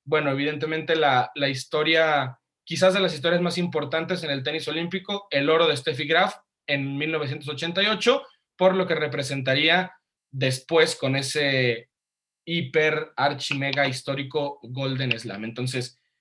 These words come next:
me gustaría, ¿qué, qué les dicen estos nombres? Que aparezcan algunos y que hay muchos otros que no aparecen.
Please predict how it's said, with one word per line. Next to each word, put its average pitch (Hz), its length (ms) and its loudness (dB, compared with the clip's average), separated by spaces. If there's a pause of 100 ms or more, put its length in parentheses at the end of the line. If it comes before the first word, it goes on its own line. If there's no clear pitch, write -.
(140)
me 175 100 2
gustaría, 196 520 4
¿qué, - 120 -16
qué 233 160 6
les 247 220 2
dicen 233 380 2
estos 202 320 0
nombres? 151 420 0
Que 156 100 0
aparezcan 151 480 2
algunos 196 640 0
y 139 140 -8
que 135 340 -2
hay 143 140 0
muchos 180 400 0
otros 180 240 0
que 147 100 2
no 147 120 0
aparecen. 156 840 0